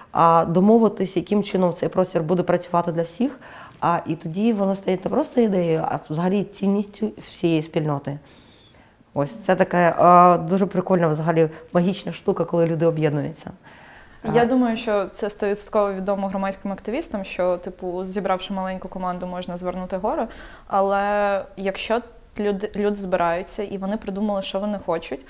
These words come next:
Speaker 2: е, є елемент того, що через певний момент можна зневіритись, тому що нічого не виходить.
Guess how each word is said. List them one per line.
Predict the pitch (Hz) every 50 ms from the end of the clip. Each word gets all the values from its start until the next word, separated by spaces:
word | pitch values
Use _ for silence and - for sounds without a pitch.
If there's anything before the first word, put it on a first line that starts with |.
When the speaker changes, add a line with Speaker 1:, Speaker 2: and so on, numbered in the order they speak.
| - - - - - - - -
Speaker 2:
е, | 196 190 190 185 185 185 - -
є | 190 185 202 214
елемент | 214 202 190 196 190 185 -
того, | - 226 262 254 240 233
що | - - - - 214 196 190 185 185 190 185 180 180 127 - -
через | - - 202 190 190 190 190 - - - - - - -
певний | - 202 202 202 202 196 190 185
момент | 190 180 185 208 262 285 -
можна | 202 196 208 202 196 190
зневіритись, | 180 190 185 190 262 320 330 - - 226 220
тому | - - 208 220
що | 226 - - 196
нічого | 190 - 220 220 196 214
не | 202 196
виходить. | 190 190 - 185 175 175 202 233 -